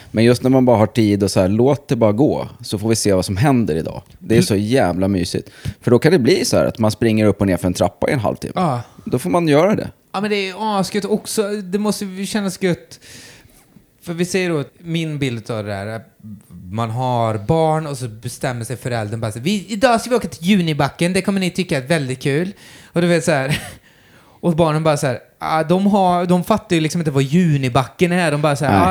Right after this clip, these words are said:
Speaker 2: "Ah, ja, här är Pippi" och sånt. De tröttnar med en gång. Men istället så bara så här, "Okej, vad vill du göra idag?"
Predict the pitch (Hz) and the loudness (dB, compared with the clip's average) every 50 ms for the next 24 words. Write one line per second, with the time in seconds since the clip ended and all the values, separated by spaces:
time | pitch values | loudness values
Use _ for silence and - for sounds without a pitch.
0 | 185 160 120 107 113 151 190 196 196 185 190 185 175 175 175 - - - - - | 2 0 0 -2 0 2 2 2 2 2 2 0 0 -2 -6 -12 -18 -20 -6 -2
1 | - 196 185 - _ - 165 160 156 147 143 - 160 135 123 127 151 156 151 147 | 0 0 0 -2 _ -2 0 2 2 2 0 0 -4 -4 -2 0 0 0 0 0
2 | - 180 175 165 - 156 139 135 131 120 113 113 120 135 143 139 139 143 143 - | 0 0 0 0 -2 -2 -2 -2 -2 -2 -2 -2 -2 -2 -2 -2 -2 -6 -10 -14
3 | - - - 160 - 170 143 135 - 147 147 135 - 139 110 98 98 - - - | -14 -12 -8 -4 -2 -2 -2 -2 -2 -2 -2 -2 -2 -2 -2 -4 -4 -8 -14 -20
4 | - - - - 165 160 202 175 117 107 110 165 170 156 165 156 156 160 165 165 | -20 -6 -2 -2 0 2 2 0 2 2 2 2 2 2 2 2 0 0 2 2
5 | 160 143 117 110 101 95 85 82 | 0 0 0 -2 -4 -4 -6 -8